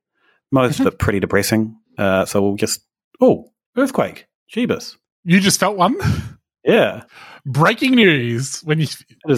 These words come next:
Speaker 1: is
Speaker 2: <laughs> when you hear this in a
Speaker 1: still
Speaker 2: week,
Speaker 1: going.
Speaker 2: you're still vibrating?
Speaker 1: Hang on, I've just got an alert on my phone saying there's an earthquake.
Speaker 2: Yeah, we
Speaker 1: Expect
Speaker 2: know.
Speaker 1: light sh-, expect light shaking. Emma's coming to confirm it.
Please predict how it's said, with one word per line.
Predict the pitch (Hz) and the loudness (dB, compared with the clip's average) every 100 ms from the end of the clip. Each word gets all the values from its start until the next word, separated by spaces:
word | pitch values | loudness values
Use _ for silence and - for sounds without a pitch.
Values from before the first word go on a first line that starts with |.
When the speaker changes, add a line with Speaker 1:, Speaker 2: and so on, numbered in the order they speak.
| - | 0
Speaker 1:
is | 202 - | -2 0
Speaker 2:
<laughs> | - | 0
when | 226 | 0
you | 180 | 2
hear | 233 | 2
this | 214 - | 2 2
in | |
a | 170 | 2
Speaker 1:
still | 160 | 4
Speaker 2:
week, | 180 113 | 4 2
Speaker 1:
going. | 107 110 - _ | -4 -8 -16 _
Speaker 2:
you're | 180 185 | -2 -2
still | - - - 226 | -2 -4 0 2
vibrating? | 190 185 196 226 320 339 339 _ _ _ | 4 2 2 0 0 -6 -12 _ _ _
Speaker 1:
Hang | - 110 | -2 0
on, | 107 | 2
I've | 107 | 0
just | 107 | -2
got | 110 | 0
an | 101 | 2
alert | 107 107 | 4 4
on | 101 | 2
my | 95 | 0
phone | - 104 104 101 104 _ - | 0 2 2 0 -6 _ -6
saying | 117 107 | -2 -2
there's | 104 | 0
an | 110 | 0
earthquake. | 135 165 190 151 - _ _ _ - - | 0 2 2 0 -10 _ _ _ -20 -2
Speaker 2:
Yeah, | 220 185 | 2 2
we | 151 | 2
Speaker 1:
Expect | 185 214 185 | 2 2 4
Speaker 2:
know. | 135 | 4
Speaker 1:
light | 135 127 | 2 0
sh-, | - - - _ _ - | -6 -10 -12 _ _ -18
expect | - 139 127 | -2 -2 2
light | 127 127 - | 2 2 0
shaking. | - 123 120 120 107 104 113 - _ _ _ _ _ - - - - - - - | -2 2 2 0 0 -2 -6 -14 _ _ _ _ _ -20 -20 -20 -20 -20 -12 -2
Emma's | 107 110 - - | 2 2 0 -6
coming | - 120 113 | 0 2 2
to | |
confirm | 107 104 143 143 | -2 -2 2 2
it. | 143 | 2